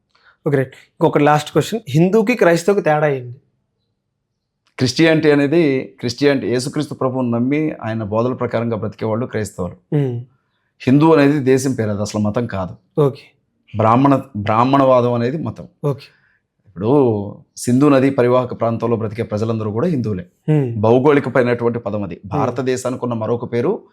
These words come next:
Speaker 2: హిందూ.
Speaker 1: అవును.
Speaker 2: అది మతం కాదు.
Speaker 1: ఉమ్.
Speaker 2: హిందూ మతం అనుకోవద్దు.
Speaker 1: ఓకే.
Speaker 2: హిందూ అనేది మతం కాదు.
Speaker 1: ఉమ్.
Speaker 2: మతం అంటే ఇప్పుడు, ఆ, శివుణ్ణి నమ్మిన వాళ్ళు శైవులు,
Speaker 1: ఉమ్.
Speaker 2: విష్ణువుని నమ్మిన వాళ్ళు వైష్ణవులు.
Speaker 1: ఉమ్.
Speaker 2: వీళ్ళ, ఈ, ఇవి మతాలు, వైష్ణవ మతం, శైవ మతం.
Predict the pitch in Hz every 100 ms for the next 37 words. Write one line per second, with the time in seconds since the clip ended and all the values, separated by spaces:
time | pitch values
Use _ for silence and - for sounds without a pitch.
0 | _ - 135 131 - - 139 117 117 _
1 | 117 113 113 147 123 107 - 139 120 143
2 | 143 123 135 123 104 95 - - 139 113
3 | - 120 120 143 139 139 131 117 123 98
4 | 87 - 139 113 110 _ _ _ _ _
5 | _ 110 113 143 147 160 156 131 120 117
6 | 117 110 - - 101 110 107 101 110 110
7 | - 143 160 147 135 131 123 143 - 120
8 | 113 107 107 _ 156 143 120 120 147 156
9 | 135 120 117 117 139 117 113 - 104 101
10 | 156 143 120 117 _ _ _ _ 113 131
11 | 151 - 147 156 156 190 170 139 151 123
12 | 104 123 - 131 117 110 120 120 120 120
13 | 113 107 107